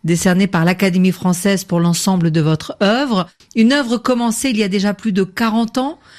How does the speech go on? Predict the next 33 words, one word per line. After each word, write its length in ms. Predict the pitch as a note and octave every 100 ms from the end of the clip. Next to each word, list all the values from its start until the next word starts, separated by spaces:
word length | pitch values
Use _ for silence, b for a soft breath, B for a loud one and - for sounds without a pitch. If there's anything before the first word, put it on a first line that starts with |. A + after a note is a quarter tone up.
| B B
en 100 | E3
mille 180 | F#3 A#3+
neuf 140 | B3
cent 140 | A#3+ A3+
soixante-seize, 880 | A3 F#3+ G#3 G#3 - B3 B3 C#4 A3
avec 340 | F3+ F#3+ F#3
un 100 | F3
premier 360 | E3+ A3+ A3 A3
roman 460 | G3+ G3+ G#3 C4+ B B B -
intitulé 600 | F3 F3 F#3 - G3+ G3+
Le 160 | F3+
Revenant, 680 | D#3+ E3+ G#3 A#3 A#3+ C#4 E4 B B B B
suivi 440 | - - G#3+ A#3+ G3+
d'une 200 | F#3+ G3
dizaine 380 | A3 A#3 A3
de 80 | G3
livres 480 | G#3 G#3 C4 A#3 G3
dont 160 | F#3+ F#3
La 140 | F3+
Grève 280 | E3+ G3 F3+
des 120 | F3
Battus, 560 | D#3+ F#3+ F#3+ B3 C#4 C#4+ B B B E3+
le 80 |
Grand 260 | D3+ D#3+ F#3+
Prix 400 | - G#3+ G#3 F#3+ F3
littéraire 500 | F3 F#3 F3+ F#3 E3
d'Afrique 460 | D#3+ - F3+ -
noire 260 | G#3+ B3+ B3+
en 80 | E3+
mille 140 | E3+
neuf 100 | E3
cent 160 | - E3
quatre-vingts, 540 | D#3+ - E3 F3+ C4+